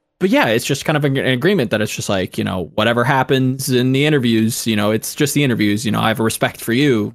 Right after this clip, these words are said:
You know, we're gonna hug it out after we punch each other in the head for thirty minutes. Um, and, you know, you, you figure it out after the fact, but, like, it benefits everybody. It rises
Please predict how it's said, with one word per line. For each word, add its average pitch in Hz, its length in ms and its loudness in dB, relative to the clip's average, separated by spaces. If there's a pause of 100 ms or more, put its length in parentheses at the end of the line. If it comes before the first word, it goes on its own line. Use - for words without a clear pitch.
(120)
You 113 80 -2
know, 101 160 -2
we're 104 220 -4
gonna 117 140 -2
hug 120 180 0
it 120 40 0
out 123 200 2
after 104 400 -8
we 104 200 -8
punch 107 260 -8
each 104 100 -10
other 107 180 -4
in 98 80 -6
the 95 60 -6
head 135 180 0
for 98 140 -2
thirty 92 240 0
minutes. 85 320 -4 (460)
Um, 90 440 0 (160)
and, 98 420 -2
you 123 80 2
know, 101 240 0
you, 120 200 2
you 123 260 4
figure 117 260 2
it 117 60 4
out 117 160 4
after 139 240 0
the 85 80 -4
fact, 95 320 -2
but, 101 180 -2
like, 98 420 -4 (120)
it 131 160 2
benefits 175 340 2
everybody. 117 460 2
It 131 60 2
rises 127 800 2